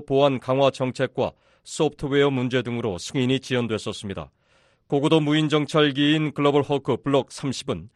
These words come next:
반경 삼천 킬로미터, 최대 사십이 시간까지 비행하며 적외선으로 적의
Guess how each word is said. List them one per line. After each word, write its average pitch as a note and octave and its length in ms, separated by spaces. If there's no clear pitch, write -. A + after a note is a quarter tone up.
반경 C3+ 600
삼천 E3+ 480
킬로미터, C3 540
최대 D3+ 460
사십이 C3+ 720
시간까지 C#3 600
비행하며 B2 500
적외선으로 C#3 640
적의 C3 400